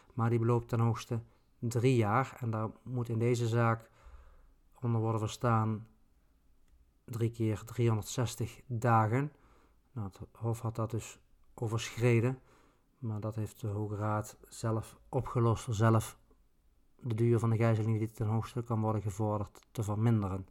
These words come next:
Dus de zaak gaat in ieder geval niet terug naar het Hof. Zaak met nummer achthonderdelf is een, ook een ondernemingszaak over het voordeel wat verkregen zou zijn uit de verkoop van bolletjes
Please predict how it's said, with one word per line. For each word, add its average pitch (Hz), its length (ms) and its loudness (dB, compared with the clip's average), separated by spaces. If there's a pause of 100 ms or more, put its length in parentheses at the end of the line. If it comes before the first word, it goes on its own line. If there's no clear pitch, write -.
(360)
Dus - 100 -20
de - 100 -10
zaak 104 220 -4
gaat - 180 -8
in 107 60 -6
ieder 107 100 -6
geval 101 200 -6
niet 113 120 -6
terug - 340 -4 (380)
naar 113 160 -2
het 113 100 -4
Hof. 113 320 -4 (1700)
Zaak 117 560 0 (160)
met 120 240 0
nummer 117 200 2
achthonderdelf 120 720 0
is 117 100 2
een, 120 200 0
ook 135 140 -2
een 143 60 0
ondernemingszaak 139 1040 0 (1040)
over 110 320 -2 (580)
het 131 120 -8
voordeel 123 320 4
wat 107 120 0
verkregen 123 360 0
zou 110 120 0
zijn 110 300 2
uit 113 100 -2
de 110 100 -4
verkoop 120 360 0
van 110 180 -2
bolletjes 113 500 -2